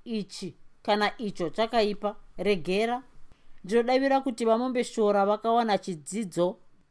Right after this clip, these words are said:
chavachadzidzisawo vamwe vazhinji. Vataura chokwadi. Ini ndinoziva kuti kubvira nhasi,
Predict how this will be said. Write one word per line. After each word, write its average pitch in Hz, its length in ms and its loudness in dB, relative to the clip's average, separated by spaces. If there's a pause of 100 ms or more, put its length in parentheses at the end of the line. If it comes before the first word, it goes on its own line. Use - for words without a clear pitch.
chavachadzidzisawo 202 1080 4
vamwe 170 280 4
vazhinji. 156 680 -2 (680)
Vataura 220 460 4
chokwadi. 180 580 0 (420)
Ini 240 140 -2
ndinoziva 220 600 2
kuti 196 360 -6
kubvira 175 580 2
nhasi, 170 520 0